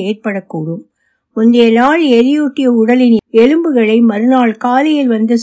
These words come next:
சாம்பரில் துழாய்ந்து பொறுக்கி தலைவாழை இலையில் குவித்து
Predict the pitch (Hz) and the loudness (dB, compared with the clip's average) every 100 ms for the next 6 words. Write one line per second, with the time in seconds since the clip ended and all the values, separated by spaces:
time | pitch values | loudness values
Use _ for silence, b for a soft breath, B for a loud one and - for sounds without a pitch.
0 | - - 277 320 359 330 262 208 - 196 | -6 -2 0 0 0 0 -2 -2 -4 -4
1 | 208 220 226 233 302 - _ 254 269 311 | -2 0 2 2 -2 -12 _ 0 0 0
2 | 311 269 302 233 - 254 320 370 311 269 | -4 -8 -8 -14 -6 -4 -2 -4 -4 -2
3 | 226 196 208 214 190 165 170 180 214 311 | -2 0 0 0 -2 -8 -8 -8 -6 -4